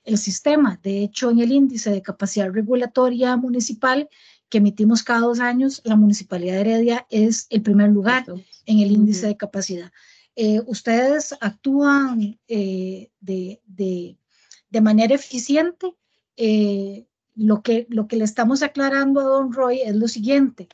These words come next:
Speaker 1: La gran mayoría de municipalidades hacen su consulta pública fuera del sicopre. Si Heredia lo ha venido haciendo de manera simultánea, excelente, porque entonces lo que hace es recibir observaciones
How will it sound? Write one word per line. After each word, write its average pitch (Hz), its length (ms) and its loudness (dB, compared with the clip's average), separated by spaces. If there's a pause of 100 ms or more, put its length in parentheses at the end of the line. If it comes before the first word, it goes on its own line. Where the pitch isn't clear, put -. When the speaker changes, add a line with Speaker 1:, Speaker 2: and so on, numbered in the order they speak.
(640)
Speaker 1:
La 233 200 0
gran 262 200 2
mayoría 302 560 2
de 294 80 0
municipalidades 262 1120 -2
hacen 220 260 -4
su 285 180 -8
consulta 220 500 -4
pública 262 480 -4
fuera 277 380 0
del 190 140 -2
sicopre. - 560 -12 (600)
Si - 300 -2
Heredia 277 360 2
lo 330 100 0
ha 320 60 2
venido 330 280 -2
haciendo 320 400 -2
de 226 60 0
manera 214 380 0
simultánea, 277 840 -2 (240)
excelente, 262 760 -2 (520)
porque 214 220 -4
entonces 220 500 -2
lo 226 200 -2
que 240 100 -4
hace 240 340 0
es 254 100 2
recibir 269 460 0
observaciones 214 800 -2